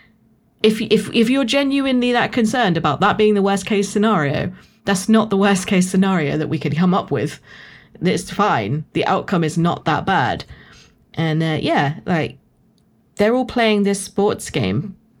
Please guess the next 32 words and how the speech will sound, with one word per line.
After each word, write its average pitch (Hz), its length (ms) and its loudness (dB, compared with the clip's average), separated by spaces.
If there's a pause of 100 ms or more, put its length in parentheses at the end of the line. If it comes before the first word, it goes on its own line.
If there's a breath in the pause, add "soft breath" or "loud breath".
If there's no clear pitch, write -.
(580)
And 196 160 4
there 220 160 4
is 254 360 0 (280)
an 185 240 2
equal 220 340 -2
chance 214 360 -2
of 160 100 -10
them 170 220 2
winning 170 500 0 (580)
or 185 160 2
losing. 180 520 0 (1200)
Because 196 180 2
I 220 40 4
don't 233 160 2
think 220 140 2
it's 185 120 2
about 196 260 0
skill. 185 520 -2 (880 soft breath)
And 175 140 2
it's 175 120 -2
not 208 200 2
about 190 360 0
whether 170 420 0 (220)
they 180 200 2
have 180 180 4
a 170 60 0
gargoyle 170 640 -2
and 160 460 -4 (380)
the 170 140 2
other 160 160 0
team 165 260 0
don't. 156 400 -2